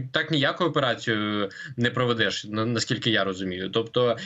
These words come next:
е, я думаю, що, е, кейс, е, ось, е,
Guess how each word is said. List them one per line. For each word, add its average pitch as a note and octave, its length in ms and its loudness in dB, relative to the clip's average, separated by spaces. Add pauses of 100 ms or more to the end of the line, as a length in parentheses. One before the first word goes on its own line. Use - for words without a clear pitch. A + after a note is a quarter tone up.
(180)
е, A2+ 520 4
я C#3 180 2
думаю, G3 240 0
що, E3 420 2 (300)
е, B2+ 440 4
кейс, D3+ 480 0
е, B2+ 220 4
ось, B2 480 0
е, A#2 240 4